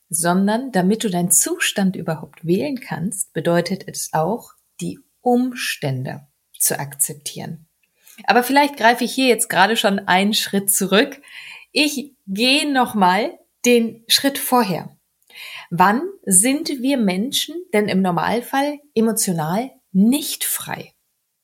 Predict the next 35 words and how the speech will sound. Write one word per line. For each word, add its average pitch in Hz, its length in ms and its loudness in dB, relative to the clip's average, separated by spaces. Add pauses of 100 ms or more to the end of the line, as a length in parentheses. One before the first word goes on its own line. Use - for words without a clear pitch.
(540)
Und 208 240 2
nicht 302 380 2
frei 214 560 0
sind 233 240 4
wir 240 80 4
meistens 196 680 2
dann, 202 380 2
wenn 190 160 2
wir 190 160 0
irgendwelchen 185 800 -2
Schmerzpunkten 160 1400 -4
in 170 160 -2
uns 143 280 -4
begegnen. 151 640 -10 (380)
Wenn 185 380 4
wir 196 300 0
Umstände 254 540 -2
im 202 140 2
Außen 180 460 -2
haben, 170 240 -2
die 170 140 -6
uns 156 260 -4
wehtun, 170 640 -4
wenn 165 280 0
wir 160 380 -2 (840)
Dinge 359 240 6
einfach 285 280 2
nicht 254 180 0
so 269 160 0
schaffen, 254 460 0
wie 233 120 0
wir 220 100 0
sie 208 120 0
schaffen 208 400 0
wollen, 214 400 0